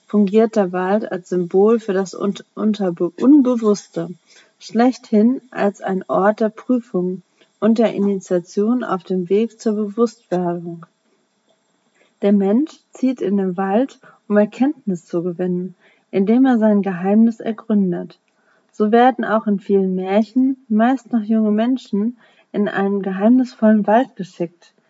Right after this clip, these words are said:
in dem gute wie böse Geister hausen. Waldgeister, Drachen, Dämonen, Feen, Hexen,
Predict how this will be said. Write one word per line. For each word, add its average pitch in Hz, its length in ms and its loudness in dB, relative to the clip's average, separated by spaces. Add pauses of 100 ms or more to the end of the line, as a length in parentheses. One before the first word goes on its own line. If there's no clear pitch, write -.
(280)
in 202 160 2
dem 208 180 2
gute 254 560 -2
wie 208 80 -2
böse 220 480 2
Geister 185 540 -6
hausen. 180 520 -8 (320)
Waldgeister, 196 840 0
Drachen, 214 680 0
Dämonen, 214 720 0
Feen, 226 560 0
Hexen, 220 600 -4